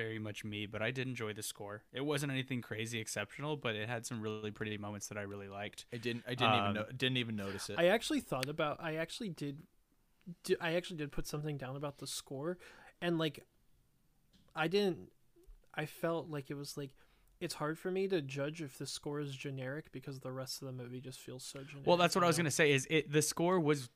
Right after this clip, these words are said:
Speaker 1: definitely very generic, but it had very, like, you know, sometimes with scores that it's like, "Yeah, this is pretty basic, but it sounds like a film score."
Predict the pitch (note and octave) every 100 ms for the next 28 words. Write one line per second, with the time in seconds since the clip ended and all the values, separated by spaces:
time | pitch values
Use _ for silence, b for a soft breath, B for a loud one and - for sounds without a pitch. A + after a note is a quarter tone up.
0 | - C#3 C#3 D#3+ D3+ B2 B2 B2 C3 A#2
1 | B2 A2 G#2 A2+ F3 - - A#2 C3 B2+
2 | - A#2 C3+ D3 C3+ A#2+ A#2+ A#2+ A#2+ A2+
3 | A2 G2+ - _ b b b b b _
4 | D3+ G3+ F3+ F#3 E3+ D3 - C3 B2 A#2+
5 | A2 A2+ A2+ C3 C3+ C3 C3 - - D3
6 | B2+ A#2 A2+ - A#2+ A#2 A2+ - - G#2+
7 | G#2+ A2+ A2 A2 G#2+ - G#2 A2 - A2+
8 | A#2 A#2+